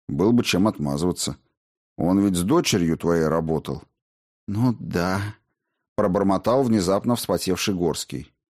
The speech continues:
«И ты сейчас скажешь, что он по поводу неё звонил?» «А что такого? Ну, звонил, да». «И вчера тоже, и позавчера,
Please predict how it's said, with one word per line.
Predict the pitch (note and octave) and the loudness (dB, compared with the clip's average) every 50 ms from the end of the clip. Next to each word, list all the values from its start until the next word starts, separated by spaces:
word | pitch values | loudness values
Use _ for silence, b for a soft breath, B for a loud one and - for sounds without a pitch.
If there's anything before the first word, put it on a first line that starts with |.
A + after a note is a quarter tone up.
| _ _ - | _ _ -8
«И | C#2+ D2 | -8 -4
ты | - F#2 F#2+ F#2 | -2 0 0 0
сейчас | - G#2+ - - G2+ G2 F2+ - | 0 0 0 0 0 0 0 0
скажешь, | - - F2+ F#2+ G#2 A#2+ C3 C#3+ | -2 -2 0 0 2 2 2 0
что | C3+ - - - E2+ E2+ | 0 -2 -2 0 0 2
он | F2+ F#2+ | 2 2
по | G2 - E2 | 0 -2 -4
поводу | - - E2+ F2+ F#2 F#2+ F2 F#2+ | -4 -2 0 2 2 2 2 2
неё | F#2+ G2+ G#2+ G#2 F#2+ D#2+ D2 | 2 4 4 4 4 2 0
звонил?» | - C2+ C#2 C2+ C2+ C2 A#1 - - _ _ _ _ - | -2 -4 -4 -4 -4 -6 -6 -8 -12 _ _ _ _ -14
«А | E2 D#2 F2+ G#2 A2 A2+ A#2 B2 | -10 -6 -4 -2 0 0 0 0
что | B2 - - - - - D#3 C#3+ | 0 0 -2 -2 -2 -2 0 0
такого? | D#3 D#3+ - F3+ D#3+ A#2 F#2+ F#2+ F#2 | 0 0 0 2 2 2 2 2 2
Ну, | F#2+ A#2+ D3+ E3 F3 | 2 4 4 2 2
звонил, | D3 D3 F#3 F#3+ D#3 A2+ B2 C#3+ C#3+ B2 | 2 2 2 4 4 4 4 4 4 2
да». | G2+ G2+ G#2 A#2 A#2+ G#2+ G#2+ - _ _ _ _ _ _ _ _ _ _ _ _ _ _ _ _ _ _ _ - | 2 2 0 0 0 -2 -4 -8 _ _ _ _ _ _ _ _ _ _ _ _ _ _ _ _ _ _ _ -8
«И | - D#2+ | -6 -6
вчера | - - - - D2 B1+ B1+ B1+ C2 C#2 D#2+ F2 | -6 -6 -6 -8 -8 -8 -8 -8 -6 -6 -6 -4
тоже, | - A2 A#2 C3 C3+ A#2+ B2 A2 F#2 E2+ E2 E2 F2 | 0 0 2 2 2 2 0 -2 -2 -4 -8 -8 -8
и | F#2 | -6
позавчера, | - - D#2 D2 D#2 - - - - C#2+ C2 D2 D#2 F2+ G2+ A2 A2 G2 - | -6 -4 -4 -6 -6 -6 -6 -6 -6 -4 -4 -2 -2 0 0 0 0 -2 -2